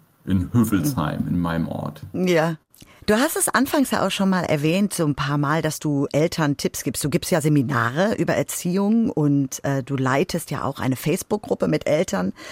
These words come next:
Speaker 2: von pubertierenden Kindern. Welche Themen sprechen Eltern da am häufigsten an? Also gibt es da Themen, die extrem häufig vorkommen?
Speaker 1: Ja, total. Also das sind so die, die, die Klassiker-Themen,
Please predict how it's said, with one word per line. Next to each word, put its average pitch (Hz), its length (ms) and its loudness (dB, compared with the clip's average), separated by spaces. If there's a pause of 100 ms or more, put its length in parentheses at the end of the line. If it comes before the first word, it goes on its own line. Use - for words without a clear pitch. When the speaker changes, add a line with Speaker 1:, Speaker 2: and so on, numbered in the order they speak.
(200)
Speaker 2:
von 170 520 2
pubertierenden 185 760 0
Kindern. 190 360 2 (320)
Welche 202 400 2
Themen 220 600 2 (180)
sprechen 180 460 0
Eltern 165 400 0
da 151 180 0
am 147 160 0
häufigsten 131 600 -4
an? 123 400 -4 (340)
Also 143 220 -2
gibt - 240 0
es 262 80 -2
da 156 100 0
Themen, 233 260 2
die 180 180 -2
extrem 131 460 -4
häufig 151 400 -2
vorkommen? 262 440 -2 (480)
Speaker 1:
Ja, 104 220 2
total. 98 760 0
Also 98 180 2
das 95 160 0
sind 104 140 6
so 98 160 2
die, 92 320 2
die, 92 180 -2
die 80 160 -2
Klassiker-Themen, 101 1080 0